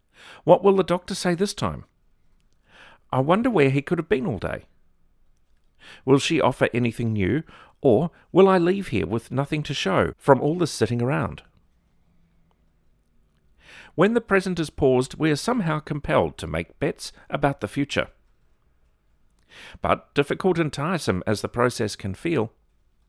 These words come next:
I don't believe it's as fruitless as you might think. We may not feel we have a choice but to worry about what's ahead of us. But in some ways, we might be able to make it better than what's behind.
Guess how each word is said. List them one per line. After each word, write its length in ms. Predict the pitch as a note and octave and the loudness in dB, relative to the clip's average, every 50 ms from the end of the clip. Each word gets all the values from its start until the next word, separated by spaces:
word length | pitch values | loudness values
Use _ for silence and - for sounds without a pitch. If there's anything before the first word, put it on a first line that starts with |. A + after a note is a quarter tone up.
| _ _ _ _ _ _ - | _ _ _ _ _ _ -4
I 80 | - A#2 | -2 0
don't 280 | A#2 D3+ G3 A#3 - | 4 4 2 2 2
believe 560 | - D3+ C3+ D3 D3+ C3 G2 G2 A2+ - - _ - - - - _ - | 0 0 0 2 0 0 0 -2 -4 -8 -14 _ -20 -20 -20 -20 _ 0
it's 220 | - C3+ - - C3+ | 0 0 0 0 -2
as 120 | B2+ - | -2 -2
fruitless 600 | - - D3+ F3 - - - D2+ - - - - - | -2 -2 0 0 0 -2 -4 -6 -6 -6 -8 -6 -2
as 200 | A2 G#2 - C3 | -2 0 0 0
you 60 | B2+ | -2
might 260 | B2+ A2 G#2+ - - | 0 0 -2 -2 -4
think. 320 | - D3+ C3+ C3 - - _ _ _ _ _ _ _ _ _ _ _ _ _ _ _ _ _ _ _ _ _ _ _ _ _ _ _ _ _ _ _ _ - - - - - - | -8 -8 -8 -8 -10 -14 _ _ _ _ _ _ _ _ _ _ _ _ _ _ _ _ _ _ _ _ _ _ _ _ _ _ _ _ _ _ _ _ -20 -20 -20 -18 -2 2
We 120 | E3 E3+ | 4 4
may 180 | F3 F#3 F#3 F#3 | 6 4 4 4
not 200 | F#3+ A3+ - - | 2 0 0 0
feel 240 | - F3+ F#3 G#3+ G#3 | 2 6 6 6 6
we 140 | E3+ D3+ | 4 0
have 180 | C3+ C#3+ C#3 C#3 | 0 0 -2 -2
a 40 | C#3 | -4
choice 420 | - - - - - - - - | -4 -2 0 0 0 0 -4 -6
but 240 | - - G2+ - - | -2 0 0 0 0
to 100 | - A#2 | -2 -4
worry 320 | G#2+ B2 C#3+ C#3+ A2 E2+ | 0 2 2 2 2 2
about 380 | F2+ F2+ G2 G2 F#2+ G2+ - - | 0 0 0 0 0 0 -2 -4
what's 220 | G#2+ A#2 - - | -4 -4 -4 -4
ahead 220 | G#2 G2 C#3 E3+ D3+ | -6 -4 -4 -4 -4
of 100 | - C#2+ | -4 -6
us. 240 | - - - - - _ _ _ _ _ _ _ _ _ _ _ _ _ _ _ _ _ - - - - - | -6 -6 -8 -12 -14 _ _ _ _ _ _ _ _ _ _ _ _ _ _ _ _ _ -20 -20 -20 -10 -4
But 140 | - D#3 D#3+ | 0 0 0
in 100 | E3 E3 | 0 -2
some 280 | D3+ - - G#3+ F#3+ D#3+ | -4 -2 -2 0 0 2
ways, 360 | A2 E2+ E2 F2+ F#2+ - - _ _ - | 2 2 2 0 -2 -6 -12 _ _ 4
we 80 | C#3+ | 4
might 260 | D3 D#3 F#3+ A3+ - - | 4 4 2 0 0 2
be 120 | F3+ F3 | 4 4
able 200 | D#3+ D3 D3+ D3+ | 4 4 2 0
to 120 | C3 C#3 | 0 0
make 220 | C3 C3 C3 B2+ - | 0 0 0 0 -2
it 160 | C#3+ - - | -4 -2 0
better 300 | - F3+ - - C2+ - - _ _ - | 0 0 2 0 -2 -2 -4 _ _ 0
than 140 | A2 G#2+ G#2 | 0 2 2
what's 200 | F#2+ F2 - - | 2 -2 -2 -4
behind. 540 | - E2+ F2+ G2 E2+ F2 E2 D2 C2+ - | -8 -6 -4 -4 -4 -4 -4 -6 -10 -12